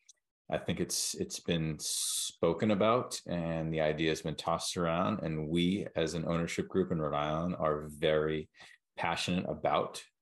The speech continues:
pro rel and would definitely be one of the supporters, um, if those conversations took place, uh, seriously. And I think they will. Um, maybe leading into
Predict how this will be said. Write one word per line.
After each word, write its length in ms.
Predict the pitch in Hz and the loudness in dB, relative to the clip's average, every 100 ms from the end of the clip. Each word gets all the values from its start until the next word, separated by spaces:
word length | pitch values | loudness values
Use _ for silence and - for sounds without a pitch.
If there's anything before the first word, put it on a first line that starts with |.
| _ | _
pro 160 | - 107 | 4 4
rel 380 | 104 107 117 131 | 6 4 2 0
and 220 | 85 85 | -2 0
would 240 | 82 80 - - | 0 0 -2 0
definitely 480 | 78 - 90 82 | 0 0 -2 0
be 160 | 82 85 | 0 -2
one 200 | 78 78 | 0 0
of 80 | 76 | 0
the 60 | |
supporters, 760 | 73 - - 85 85 104 113 - - | -2 -4 0 2 4 2 0 -6 -2
um, 460 | 85 82 82 78 - - - - - | 2 2 2 -2 -6 -14 -20 -20 -8
if 120 | 87 | -4
those 160 | - 82 | 0 0
conversations 720 | - 87 80 - 87 - 87 | 2 0 0 0 -2 -2 -4
took 240 | - 90 - | -4 -6 0
place, 440 | 85 82 - - | 0 2 0 -2
uh, 180 | - 85 | 0 0
seriously. 720 | - 90 85 87 - 104 107 | 0 2 4 2 2 2 2
And 100 | 82 | 0
I 40 | |
think 220 | 76 87 | -2 -4
they 140 | 82 78 | 0 -2
will. 560 | 76 80 82 104 - - | 2 4 6 4 0 -2
Um, 640 | 87 85 85 85 87 87 - _ - _ _ _ _ 90 | -2 0 0 0 -2 -2 -6 _ -20 _ _ _ _ 0
maybe 160 | 85 | 2
leading 300 | 85 85 85 | 2 4 4
into 180 | 85 - | 2 0